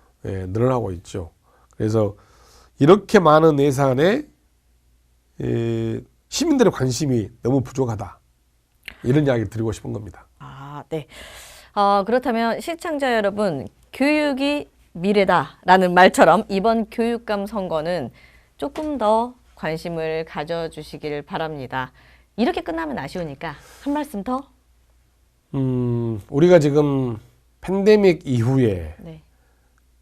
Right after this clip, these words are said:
Speaker 1: 어떻게 할 것인가에 대한 문제가 굉장히 전 국가적으로 전 분야에서
Speaker 2: 네,
Speaker 1: 교육, 문화, 뭐,
Speaker 2: 그럼요.
Speaker 1: 사회복지, 교-, 행정 모든 분야에서 위기, 위기 이야기를 하는데
Speaker 2: 네.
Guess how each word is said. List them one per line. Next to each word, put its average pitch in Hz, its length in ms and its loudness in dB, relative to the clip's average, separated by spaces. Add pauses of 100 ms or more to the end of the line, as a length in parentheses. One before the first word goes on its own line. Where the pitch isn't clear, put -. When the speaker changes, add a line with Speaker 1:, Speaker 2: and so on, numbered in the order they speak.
(320)
Speaker 1:
어떻게 190 300 4
할 165 80 2
것인가에 117 1300 -4
대한 117 200 -2
문제가 107 380 -6
굉장히 117 580 -4 (480)
전 170 540 0
국가적으로 135 800 -2 (380)
전 185 280 2
분야에서 110 680 -4
Speaker 2:
네, - 100 -12
Speaker 1:
교육, 139 180 2
문화, 113 260 -4
뭐, 98 120 -8
Speaker 2:
그럼요. 170 160 -10
Speaker 1:
사회복지, 123 760 -6 (420)
교-, 123 220 0
행정 165 400 -4
모든 214 280 6
분야에서 117 500 -4
위기, 151 520 2
위기 120 300 -2
이야기를 101 300 -4
하는데 98 480 -8
Speaker 2:
네. 165 220 -14